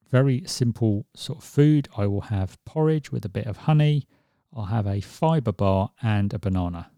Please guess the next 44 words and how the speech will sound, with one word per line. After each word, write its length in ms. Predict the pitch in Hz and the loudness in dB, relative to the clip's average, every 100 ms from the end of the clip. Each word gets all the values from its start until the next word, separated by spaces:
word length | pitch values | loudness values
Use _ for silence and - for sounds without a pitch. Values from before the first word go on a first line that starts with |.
| _ | _
So 160 | _ 95 | _ -14
that's 220 | 95 - | -14 -6
all 280 | 185 120 113 | 2 4 4
I'm 120 | 101 | 2
gonna 160 | 101 98 | -2 -4
have. 500 | 98 90 87 - - - | -4 -4 -4 -8 -20 -10
So 140 | 107 | -8
that's, 220 | 120 131 | -6 -10
that's 200 | 107 107 | -12 -6
my 140 | 101 92 | -4 -4
fasting 640 | - 92 85 - 90 90 - | -4 -4 -4 -6 -4 -6 -6
days 360 | 92 87 87 - _ _ | -6 -6 -8 -12 _ _
sorted. 540 | - 110 92 - 113 - _ _ | -8 -6 -4 -2 -2 -4 _ _
So 280 | - 90 - 107 | -6 -6 -4 -2
I 120 | 107 | 0
knew 320 | 95 92 98 - | 0 0 -2 -6
Monday 360 | 117 135 107 | -2 -2 -2
and 160 | 90 92 | -2 -2
Wednesday 480 | 95 92 - 92 95 | -2 -2 -4 -8 -8
and 120 | - | -14
Friday, 540 | - 98 90 90 87 82 - | -6 -4 -2 -4 -6 -6 -12
that's 240 | 95 - | -16 -12
what 140 | 104 | -12
I 20 | 87 | -10
need 160 | 92 | -10
to 80 | 117 | -2
do. 220 | - 90 - _ _ _ _ _ _ _ _ _ _ _ _ _ _ | 2 2 0 _ _ _ _ _ _ _ _ _ _ _ _ _ _
So 100 | - | 0
essentially 440 | 147 269 233 202 147 | 6 6 6 4 4
now 320 | 151 196 233 | 4 4 4
what 140 | 196 | 4
I 100 | 120 | 4
need 180 | 120 110 | 2 2
to 80 | 104 | 0
do 200 | 107 107 | 2 2
is 220 | 135 107 | 0 -2
I 80 | 131 | -2
need 140 | 156 | -2
to 80 | 139 | -2
work 240 | 107 92 107 | 0 0 -2
out 120 | - | -2
what 220 | 110 - | -2 0
meals 300 | 113 113 110 | 0 0 0
I 160 | 131 | -4